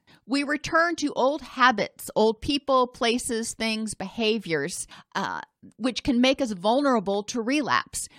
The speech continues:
when we're not being mindful, when we're not paying attention to actually proactively doing the hard work. And, you know, recovery, whatever you're recovering from, and life itself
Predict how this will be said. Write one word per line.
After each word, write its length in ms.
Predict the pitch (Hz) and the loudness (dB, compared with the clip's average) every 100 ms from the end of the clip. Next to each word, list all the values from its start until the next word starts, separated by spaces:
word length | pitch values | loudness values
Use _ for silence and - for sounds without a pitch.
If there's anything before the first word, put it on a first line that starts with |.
| - | -12
when 180 | 214 226 | -6 -2
we're 100 | 220 | 0
not 640 | 214 220 240 269 277 - 190 | 0 4 6 8 6 0 -4
being 420 | 247 285 269 233 | 0 2 2 2
mindful, 580 | 202 208 247 - 127 - | 2 4 2 -2 -6 -4
when 180 | 175 170 | -2 -2
we're 100 | 170 | -2
not 380 | 196 233 - | 0 0 0
paying 320 | - 262 240 220 | -2 -2 -2 -4
attention 600 | 208 226 233 - 233 220 | -4 -2 -2 -2 -4 -4
to 340 | - 214 208 - | -4 -4 -4 0
actually 520 | 208 - - 208 202 | 0 -2 -6 -4 -4
proactively 1400 | 170 - - 208 254 226 220 - 226 208 196 214 208 208 - - - - | -6 -10 0 4 6 6 6 2 -2 -2 -2 -2 -2 -4 -8 -20 -20 -2
doing 300 | 247 247 247 | 0 2 2
the 100 | 208 | 0
hard 300 | 214 214 277 | 2 2 2
work. 340 | 226 202 - - | 4 4 4 -2
And, 260 | 220 214 - - _ | 0 0 -4 -12 _
you 80 | 202 | -8
know, 120 | 165 | -4
recovery, 800 | 196 214 - 330 415 208 196 277 - _ | 0 -2 2 2 2 0 -2 -2 -8 _
whatever 400 | - 143 175 233 | -10 -4 0 0
you're 200 | 339 247 | 0 -2
recovering 540 | 190 185 175 165 151 151 | -2 -4 -4 -4 -6 -6
from, 360 | - 151 170 233 - - _ | -4 -2 -2 -4 -12 -20 _
and 240 | 196 175 170 | -6 -6 -4
life 260 | 160 262 | -2 -2
itself 640 | 285 - 294 277 202 - | -4 -2 2 4 2 -4